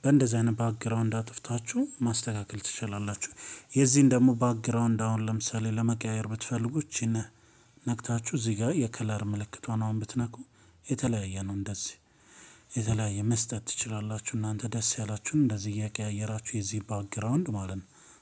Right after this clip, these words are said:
መቀያየር ትችላላችሁ። ወይ አሁን ለምሳሌ እንደዚህ፣ እንደዚህ ጥቁር ማድረግ ትችላላችሁ። እናንተ የተመቻችሁ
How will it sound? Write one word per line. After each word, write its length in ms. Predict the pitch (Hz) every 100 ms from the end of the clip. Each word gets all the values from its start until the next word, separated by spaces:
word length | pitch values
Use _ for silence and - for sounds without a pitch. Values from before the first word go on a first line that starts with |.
| _
መቀያየር 520 | - 113 113 104 104 -
ትችላላችሁ። 720 | - - 107 104 101 104 -
ወይ 160 | 110 107
አሁን 200 | 110 107
ለምሳሌ 480 | 107 107 98 - 107 107
እንደዚህ፣ 460 | 104 104 95 - 113 - _ _ _ _ _ _ _ _ _ _ _
እንደዚህ 420 | - 113 104 104 107
ጥቁር 340 | 110 - 110 107
ማድረግ 360 | 107 104 107 -
ትችላላችሁ። 840 | - - 107 104 107 107 - - 110 - _ _ _ _ _ _ _ _ _ _ -
እናንተ 320 | - 127 127 117
የተመቻችሁ 760 | 113 117 117 - - 107 -